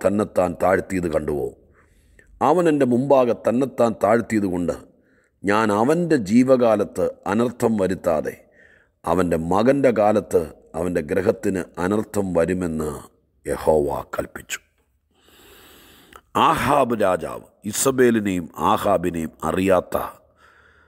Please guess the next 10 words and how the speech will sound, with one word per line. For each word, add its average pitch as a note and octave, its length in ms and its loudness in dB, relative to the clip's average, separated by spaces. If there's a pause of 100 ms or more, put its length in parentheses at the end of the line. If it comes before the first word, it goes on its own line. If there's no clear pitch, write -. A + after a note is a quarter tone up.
(480)
വചനം A#2 360 2
കേൾക്കുന്നവരുണ്ടെന്ന് G2 840 0
എനിക്ക് F2 240 -6
തോന്നുന്നില്ല. E2+ 460 -2 (260)
വേദപുസ്തക D3 640 2
ചരിത്രത്തിലെ G#2 640 -4 (140)
ഏറ്റവും G#2 420 -2 (160)
മോശപ്പെട്ട - 640 0 (160)
ദമ്പതികൾ, D2+ 440 -4 (460)
ഏറ്റവും G#2 460 0